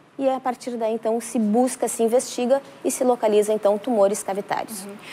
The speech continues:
Speaker 2: E todo câncer em cães e, e, e gatos são letais? Todo câncer é letal?
Speaker 1: Não, nem todo é letal. O câncer, ele leva a uma morbidade, ou seja, deixa o paciente doente, né? Mas nem todo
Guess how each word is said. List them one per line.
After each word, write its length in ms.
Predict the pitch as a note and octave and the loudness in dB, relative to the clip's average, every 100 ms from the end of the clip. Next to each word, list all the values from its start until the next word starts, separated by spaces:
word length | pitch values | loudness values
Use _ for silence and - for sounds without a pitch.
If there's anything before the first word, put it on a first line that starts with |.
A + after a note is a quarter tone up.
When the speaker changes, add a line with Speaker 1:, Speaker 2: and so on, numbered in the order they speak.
| - | -12
Speaker 2:
E 60 | G#3+ | -6
todo 320 | G#3+ B3+ C4 | 2 2 2
câncer 540 | C4+ B3+ C4+ D#4 C4 G3 | -2 0 2 2 2 2
em 120 | F#3+ | 0
cães 460 | F#3 G#3 A#3+ A3+ | -2 0 0 0
e, 60 | G3 | 0
e, 600 | F3+ - F#3+ F3 E3+ E3+ - - | -2 -6 -8 -6 -8 -12 -14 -12
e 80 | - | -6
gatos 540 | F3 E3 F#3 A3+ - G#3+ | 0 2 2 0 -4 -8
são 520 | - - - A3 D4 D#4 | -6 -4 0 2 0 -2
letais? 500 | A#3 F#3+ G3+ A#3 C#4+ | -4 -2 -2 -2 -2
Todo 240 | - B3+ | 2 2
câncer 380 | C4+ A#3 A#3+ A#3 | 0 -4 -4 -2
é 80 | E3+ | 0
letal? 320 | E3 - A3 C#4 - - - - - - - | -2 -2 -4 -4 -16 -16 -14 -14 -14 -8 2
Speaker 1:
Não, 320 | A3 D3+ - - - - - | 4 4 0 -10 -20 -16 0
nem 200 | A3+ B3+ | 2 4
todo 280 | C4 B3 B3 | 4 2 2
é 60 | |
letal. 320 | B3 B3+ E3 | 0 2 0
O 40 | E3+ | 0
câncer, 360 | - A#3 A#3 | 0 -2 0
ele 160 | C4 A#3+ | -2 0
leva 300 | A3+ A3 A#3+ | 2 2 2
a 100 | - | 0
uma 340 | A#3 A3+ A3 | 0 -2 -2
morbidade, 600 | A3 A3 A#3+ A#3+ G3+ F#3 | 0 2 4 2 0 0
ou 40 | F#3+ | -2
seja, 240 | G3+ F3+ | -4 -4
deixa 300 | F#3 A3+ A#3+ | 0 0 0
o 40 | - | -6
paciente 440 | A#3 A3+ A3+ A3 | -6 -4 -6 -4
doente, 580 | G#3 A#3 G3+ F3 - - - - - - | 0 2 2 -2 -8 -14 -18 -20 -20 -12
né? 100 | E3+ | -6
Mas 220 | F3+ G3 | 0 2
nem 180 | G#3 A#3 | 4 2
todo 480 | B3 B3+ A#3 A#3 C4+ | 2 2 2 2 -2